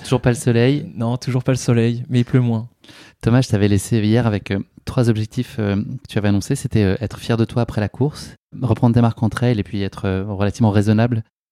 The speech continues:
Speaker 1: Est-ce que, euh, ces missions, euh, triplement accomplies pour toi ? Est-ce que c'est ce qui refait de toi une course réussie de ce Ventoux ? Est-ce que c'est
Speaker 2: Oui, je pense
Speaker 1: c'est une
Speaker 2: que
Speaker 1: réussite ?
Speaker 2: aujourd'hui, la, la course, elle a été réussie.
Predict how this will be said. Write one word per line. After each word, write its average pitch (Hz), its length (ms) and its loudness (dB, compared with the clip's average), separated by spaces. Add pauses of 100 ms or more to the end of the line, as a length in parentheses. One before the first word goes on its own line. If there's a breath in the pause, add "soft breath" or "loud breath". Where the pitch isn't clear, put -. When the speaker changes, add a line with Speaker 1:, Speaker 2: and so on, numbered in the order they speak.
(220)
Speaker 1:
Est-ce - 160 -8
que, - 120 -4
euh, 107 360 2
ces - 220 -6
missions, 104 420 0
euh, 104 40 2
triplement 113 420 2
accomplies 110 340 -2
pour - 140 -2
toi ? 104 300 -6
Est-ce 95 160 -8
que 101 300 -6
c'est 101 160 -6
ce - 80 -10
qui 113 140 0
refait 110 200 2
de 110 60 -6
toi 123 180 4
une 120 180 4
course 110 220 -4
réussie 113 320 -4
de 117 120 -4
ce - 120 -8
Ventoux ? 110 340 -4
Est-ce - 120 -8
que 117 80 -10
c'est 107 280 -10 (280 loud breath)
Speaker 2:
Oui, 147 180 4
je - 80 -4
pense 139 180 0
Speaker 1:
c'est 120 60 0
une 107 80 6
Speaker 2:
que 120 60 4
Speaker 1:
réussite ? - 340 -2 (140)
Speaker 2:
aujourd'hui, 135 320 2
la, 120 180 2
la 120 140 0
course, - 240 -8
elle 120 80 0
a 117 40 2
été 120 200 -2
réussie. 127 580 0